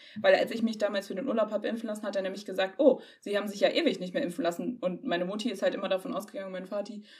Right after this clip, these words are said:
dass, äh, mein Vati, mein Dad, ich sag nicht Vati, <laughs> dass, äh, man sich halt nie wieder impfen lassen muss.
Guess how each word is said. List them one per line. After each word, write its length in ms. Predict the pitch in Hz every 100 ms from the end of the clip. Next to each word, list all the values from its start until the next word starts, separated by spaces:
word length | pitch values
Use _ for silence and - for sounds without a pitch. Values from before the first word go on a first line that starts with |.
| - -
dass, 300 | 185 185 -
äh, 180 | 185 185 -
mein 180 | 185 277
Vati, 500 | - - - - 170
mein 160 | - 160
Dad, 300 | 165 180 - -
ich 60 |
sag 180 | - -
nicht 160 | - -
Vati, 320 | - - - - - 247
<laughs> 640 | 240 - - - 370 302
dass, 220 | 202 196 -
äh, 260 | 185 190
man 260 | 185 196 196
sich 180 | 196 208
halt 140 | 175
nie 100 | 214
wieder 140 | 214
impfen 220 | 208 294 175
lassen 220 | 170 180
muss. 220 | 180